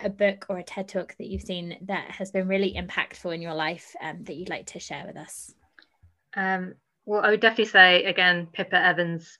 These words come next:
Speaker 2: book, Improv Your Life. I loved reading that, and it just made me smile throughout. Um, so I definitely say that. Um,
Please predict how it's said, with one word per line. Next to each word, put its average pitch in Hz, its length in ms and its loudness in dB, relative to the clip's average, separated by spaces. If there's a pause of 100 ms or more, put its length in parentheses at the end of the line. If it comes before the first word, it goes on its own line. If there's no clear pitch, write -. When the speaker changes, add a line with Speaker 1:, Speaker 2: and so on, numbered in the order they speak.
Speaker 2:
book, 175 340 -4
Improv 165 300 -10
Your 165 80 -6
Life. 170 360 -2 (140)
I 165 60 -6
loved 165 340 -6
reading 165 360 -6
that, 165 280 0
and 160 480 -2
it 180 160 -18
just - 180 -14
made 165 200 -6
me 160 80 -8
smile 165 440 -4 (160)
throughout. 165 440 2 (680)
Um, 165 220 -8
so - 180 -16
I 175 40 -8
definitely 170 340 -12
say 165 300 -6
that. 160 300 0 (760)
Um, 185 420 -4